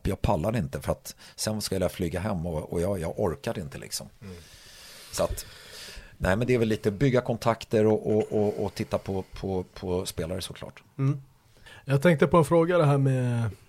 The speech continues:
Speaker 2: som jag tänkte ställa till dig angående att utländska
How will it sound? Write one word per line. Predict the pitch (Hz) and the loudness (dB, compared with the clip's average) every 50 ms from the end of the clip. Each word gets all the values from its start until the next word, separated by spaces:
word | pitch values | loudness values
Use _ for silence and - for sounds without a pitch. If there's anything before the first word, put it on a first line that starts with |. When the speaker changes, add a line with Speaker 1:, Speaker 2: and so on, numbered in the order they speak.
| - - - - - | -20 -20 -20 -14 -12
Speaker 2:
som | - - 139 | -8 -4 -2
jag | 131 127 120 - | -2 -2 -2 -2
tänkte | 139 131 135 - 131 | -2 -2 -2 -4 -4
ställa | - - 135 131 151 147 | -2 -2 -2 -2 -2 -2
till | 143 - 113 | -4 -4 -4
dig | 110 101 95 90 - - - | -4 -2 -4 -4 -6 -8 -8
angående | 123 123 123 120 123 117 117 113 113 107 113 110 107 104 95 82 - _ _ - - - _ _ _ _ _ | -6 -4 -4 -2 -2 -2 -2 -4 -4 -4 -4 -4 -2 -4 -4 -6 -10 _ _ -20 -20 -20 _ _ _ _ _
att | 135 120 - - - - - _ _ _ _ | -2 -2 -2 -4 -10 -14 -14 _ _ _ _
utländska | 147 147 131 127 - 156 156 151 139 - - 147 139 127 120 117 113 113 | 0 0 0 2 0 0 2 2 2 0 0 0 -2 0 0 -2 -2 -4